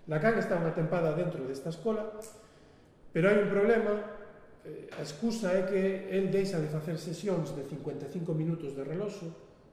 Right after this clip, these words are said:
con Freud a psicoanálise era, entras, vas ao diván, estás cincuenta e cinco minutos do reloxo, e cando soa a alarma te vas fora. Dá igual que xusto nese momento estés falando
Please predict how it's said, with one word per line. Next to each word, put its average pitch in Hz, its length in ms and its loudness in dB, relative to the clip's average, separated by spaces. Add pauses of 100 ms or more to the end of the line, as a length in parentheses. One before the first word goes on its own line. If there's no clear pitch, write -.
con 135 100 -12
Freud 156 240 -4
a 156 80 -8
psicoanálise 147 640 -8
era, 131 140 -12 (1120)
entras, 185 560 -6 (480)
vas 151 160 -2
ao 147 80 -2
diván, 175 560 -2
estás - 240 -10
cincuenta 135 320 -8
e - 80 -10
cinco 170 160 -6
minutos 156 400 -4
do 147 80 -8
reloxo, 180 400 -6 (560)
e - 80 -20
cando 117 240 -12
soa 156 240 -2
a 160 80 -2
alarma 190 240 -2
te 127 160 -6
vas - 160 -8
fora. - 240 -14 (640)
Dá 160 160 -2
igual 190 320 0
que 170 140 -4
xusto 196 340 -4
nese 175 240 -4
momento 196 480 -4 (800)
estés 151 300 -6
falando 175 340 2